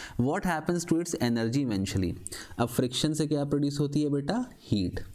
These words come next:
तो बॉब की सारी एनर्जी हीट एनर्जी में कन्वर्ट हो जाएगी और उसको कौन एब्जॉर्ब कर लेगा? एयर एब्जॉर्ब कर लेगी। तो अब मान लो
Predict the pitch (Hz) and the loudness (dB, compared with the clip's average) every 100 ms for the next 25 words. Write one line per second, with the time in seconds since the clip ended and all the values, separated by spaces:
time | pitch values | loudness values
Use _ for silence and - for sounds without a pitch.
0 | - - - - 147 123 117 143 165 - | -16 -18 -18 -2 0 2 0 0 -2 -2
1 | 175 143 113 127 165 143 110 107 143 123 | 0 0 2 2 2 0 0 0 0 2
2 | 123 151 165 131 113 117 117 110 104 101 | 0 0 0 0 2 0 0 0 0 2
3 | 101 101 98 101 147 147 147 143 110 107 | 2 2 2 2 0 0 0 0 0 0
4 | 110 113 113 113 117 117 117 180 - 101 | 0 0 0 0 0 2 0 -2 0 0
5 | 98 92 98 92 87 - - - 80 - | 2 0 0 -2 0 -2 -2 -2 -4 -4
6 | - - - - 165 165 156 208 180 131 | -10 -14 -14 -2 0 2 2 2 2 0
7 | - | -2